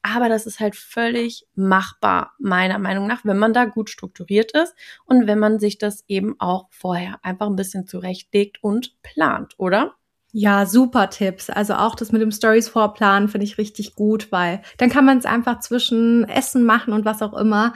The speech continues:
Speaker 2: mal schnell raushauen. Die sind sieben Tage in den Entwürfen. Das heißt, es passt perfekt. Und vielleicht auch noch mal ein kleiner Hinweis. Also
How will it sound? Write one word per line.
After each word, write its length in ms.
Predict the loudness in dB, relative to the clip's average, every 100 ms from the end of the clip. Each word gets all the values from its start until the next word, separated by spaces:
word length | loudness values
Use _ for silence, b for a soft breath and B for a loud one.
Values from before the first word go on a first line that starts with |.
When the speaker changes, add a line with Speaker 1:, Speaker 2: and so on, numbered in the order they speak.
| B B 0
Speaker 2:
mal 120 | 0
schnell 220 | 2 2
raushauen. 760 | 4 2 0 -2 2 4 2
Die 300 | 0 -2 -2
sind 220 | -2 -6 -6
sieben 460 | -10 -2 0 0
Tage 360 | 0 0 0 0
in 180 | 0 0
den 140 | 0
Entwürfen. 800 | -2 -2 2 2 2 2 2 0 B B
Das 240 | -12 -10 -2
heißt, 260 | 0 0
es 140 | -6 -12
passt 320 | -6 -6 -6
perfekt. 640 | -10 -8 0 0 -2 -18 -20 -10
Und 500 | 0 4 6 4 4 -6
vielleicht 500 | 2 4 4 0 0
auch 120 | 2
noch 240 | 2 2
mal 300 | 2 4 2
ein 180 | 2 -2
kleiner 320 | -2 0 0
Hinweis. 800 | 0 2 4 4 2 0 0 -2
Also 520 | 0 0 2 4 2